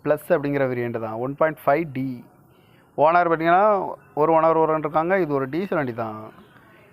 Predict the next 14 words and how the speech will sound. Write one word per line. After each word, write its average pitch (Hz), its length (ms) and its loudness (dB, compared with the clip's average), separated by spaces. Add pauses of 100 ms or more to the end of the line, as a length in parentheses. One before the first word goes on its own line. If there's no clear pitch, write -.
(140)
கிலோமீட்டர் 190 460 2
பார்த்தீங்கன்னா, 180 380 2
முப்பத்தி 170 340 -2
ரெண்டாயிரத்தி 165 460 0
நானூறு 151 360 0
கிலோமீட்டர் 156 420 -2
ரன்னிங் 143 160 -4
ஆயிருக்கு. 165 260 -6
கம்பெனி 170 400 -4
சர்வீஸ் 165 320 -6
ரெக்கார்டோட 147 400 2
வண்டி 139 280 0
வரும்னு 117 260 -6
இருக்காங்க. 101 460 -14